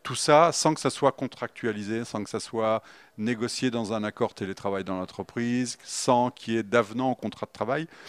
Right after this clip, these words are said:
Donc on a une sorte de télétravail gris qu'on voit très bien sur le terrain, euh, quand on interroge les gens. Donc aujourd'hui, je pense qu'on va voir les chiffres exploser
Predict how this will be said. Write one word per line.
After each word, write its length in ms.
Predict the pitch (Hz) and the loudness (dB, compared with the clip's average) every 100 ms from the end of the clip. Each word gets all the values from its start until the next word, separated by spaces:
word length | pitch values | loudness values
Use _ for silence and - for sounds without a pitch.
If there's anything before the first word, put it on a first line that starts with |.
| - - | -20 -4
Donc 220 | 127 - | -2 2
on 100 | 135 | 4
a 200 | 139 156 | 6 6
une 140 | 151 | 2
sorte 260 | 127 175 139 | 0 2 2
de 80 | 127 | -2
télétravail 580 | - 135 - 127 123 117 | -2 -2 0 2 2 2
gris 360 | 110 135 175 | -2 -2 -2
qu'on 200 | - 127 | -2 -2
voit 200 | 117 135 | 2 0
très 180 | - 196 | 0 0
bien 180 | 170 170 | 2 2
sur 180 | - 123 | 2 0
le 100 | 117 | 0
terrain, 340 | 156 151 214 - - - - | 0 0 -2 -6 -20 -20 -8
euh, 260 | 110 107 110 | 0 2 2
quand 220 | 127 117 | -2 -2
on 80 | 127 | -2
interroge 400 | 131 135 127 117 | 0 2 2 2
les 80 | 117 | -2
gens. 220 | 101 98 - _ | -4 -6 -12 _
Donc 160 | 127 170 | -2 0
aujourd'hui, 400 | 151 160 156 190 | 2 2 2 0
je 80 | 147 | 2
pense 320 | 175 165 - | 2 2 2
qu'on 160 | 131 | 0
va 100 | 123 | 0
voir 160 | 127 131 | 2 2
les 120 | 127 | 0
chiffres 340 | - 147 139 120 | -2 -4 -6 -6
exploser 640 | 113 - 120 110 131 180 | -6 -6 -6 -2 -4 -6